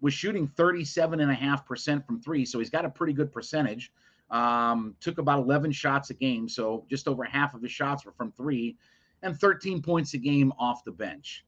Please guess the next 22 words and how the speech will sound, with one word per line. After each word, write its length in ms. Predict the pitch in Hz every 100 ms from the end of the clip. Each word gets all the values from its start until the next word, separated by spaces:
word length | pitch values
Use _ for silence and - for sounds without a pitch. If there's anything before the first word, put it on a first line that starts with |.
| _ _ _ _ _ _ _ -
Is 160 | 165
he 200 | 214 247
a 40 | 226
guy, 520 | 175 151 147 139 139
and 100 | 139
I've 160 | 156 151
seen 220 | - 147
his 240 | 127 131 127
name 240 | 120 117
popping 420 | - 117 117 110
up 180 | 110 107
now 340 | 110 107 107 107
because, 420 | 104 110 104 101
look, 240 | 135 101
we're 100 | 110
getting 220 | 101 135 123
to 60 |
the 80 | 123
point, 280 | - 127 120
like 140 | 117
I 40 | 113
said, 340 | - 120 90